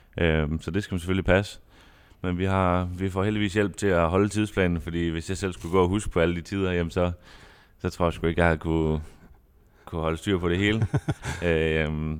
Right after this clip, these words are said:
Speaker 1: jeg har s-, har s-, stramt nok med bare at holde styr på tre aftaler på en dag. Så, øhm.
Speaker 2: Jeg er glad for, at du, øh, kom til den her aftale i hvert fald, Lasse. Men,
Speaker 1: Ja.
Speaker 2: øh, Grand Prix Danmark, øh,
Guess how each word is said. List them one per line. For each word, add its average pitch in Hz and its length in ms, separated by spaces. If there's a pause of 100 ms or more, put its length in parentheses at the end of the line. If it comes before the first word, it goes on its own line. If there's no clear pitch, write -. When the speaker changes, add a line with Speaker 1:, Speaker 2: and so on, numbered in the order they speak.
(160)
Speaker 1:
jeg 87 80
har 90 120
s-, - 220
har 90 120
s-, - 240
stramt 95 260
nok 92 140
med 90 160
bare 87 140
at 87 40
holde 90 140
styr 98 220
på 82 340 (640)
tre 107 200
aftaler 90 440
på 87 120
en 87 80
dag. 87 200 (580)
Så, - 180
øhm. 76 440 (140)
Speaker 2:
Jeg 104 80
er 113 40
glad 135 180
for, 143 100
at 147 60
du, 135 280
øh, 101 100
kom 131 220
til 123 100
den 165 140
her 143 140
aftale 104 360
i 95 40
hvert 92 120
fald, 113 180
Lasse. 95 320
Men, 127 320
Speaker 1:
Ja. 113 200
Speaker 2:
øh, 107 60
Grand 117 160
Prix 139 140
Danmark, 156 380
øh, 135 60